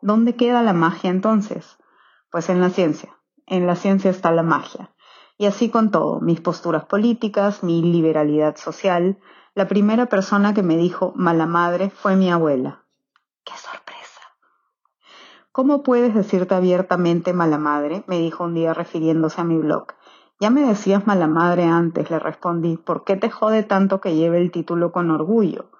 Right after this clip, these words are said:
¿Por qué estás tan afectada con que me sacuda el estigma?". He perdido la cuenta de cuántas veces he llorado de agotamiento, de no sentirme capaz, de dudar de mí misma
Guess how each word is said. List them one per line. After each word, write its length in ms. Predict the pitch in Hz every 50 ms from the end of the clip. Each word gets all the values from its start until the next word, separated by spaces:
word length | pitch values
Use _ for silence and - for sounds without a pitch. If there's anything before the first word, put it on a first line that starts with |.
| _ _ - - - - - _
¿Por 220 | - 226 220 220 214
qué 200 | 254 262 285 302
estás 420 | 277 - - - 233 226 - -
tan 200 | - 226 226 233
afectada 720 | 247 233 240 - 175 - _ - 156 160 156 151 147 151 165
con 200 | - 190 185 185
que 100 | 185 170
me 140 | 156 156 156
sacuda 480 | - - 160 - - 185 196 190 190
el 120 | 185 180 165
estigma?". 640 | 156 - - - - 147 - 156 147 139 147 - _ _ _ _ _ _ _ _ _ _ _ _ _ _ _ _ _ _ _ _ _ _ _ _ _ _ _ _ _ _ _ - - - - - - - - - - - - _ _
He 120 | - 220 226
perdido 420 | 220 262 254 254 254 262 262 262
la 140 | 262 233 185
cuenta 340 | - 175 185 190 196 196 214
de 160 | 202 190 180
cuántas 360 | - 170 170 180 185 196 180
veces 360 | 185 185 180 - 196 190 -
he 80 | 185 175
llorado 400 | 175 170 170 165 160 160 165 170
de 120 | 170 170
agotamiento, 800 | 170 165 165 160 - 156 156 160 165 165 170 165 160 156 165 165 -
de 120 | 175 180 180
no 120 | 180 185
sentirme 540 | 190 - 196 185 185 185 170 170 170 165 156
capaz, 480 | - 151 - - 156 147 151 - - -
de 140 | 175 175 170
dudar 420 | 175 175 170 170 170 185 190 185
de 80 | 175 170
mí 180 | 165 165 160
misma 520 | 160 156 156 160 151 - - 160 151 -